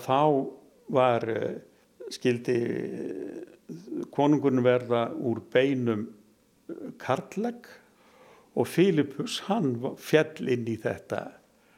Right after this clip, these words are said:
munstur, þannig að ég kann nú ekki alveg að reikna hvar hann hefði verið í röðinni til konungsdóms á Íslandi, en vissulega var hann þar.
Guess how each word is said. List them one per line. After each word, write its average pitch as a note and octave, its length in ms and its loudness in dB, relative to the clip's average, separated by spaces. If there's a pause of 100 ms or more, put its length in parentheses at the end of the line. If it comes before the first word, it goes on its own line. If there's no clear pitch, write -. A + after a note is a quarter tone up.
(680)
munstur, A#2 480 4
þannig D3 280 2
að A2 80 2
ég A2 120 2
kann C3 140 0
nú A#2+ 100 2
ekki A#2+ 140 0
alveg A#2+ 220 2
að A2 120 0
reikna C3 340 -2
hvar B2+ 220 2
hann A2+ 100 -2
hefði A#2+ 240 0
verið B2 180 0
í G#2+ 80 -2
röðinni C#3+ 580 4
til B2 280 0
konungsdóms B2+ 720 0
á C3+ 40 -6 (120)
Íslandi, A#2+ 460 -8 (600)
en B2+ 240 -2
vissulega A2+ 640 0
var G#2+ 240 0
hann C3 120 -6
þar. - 240 -6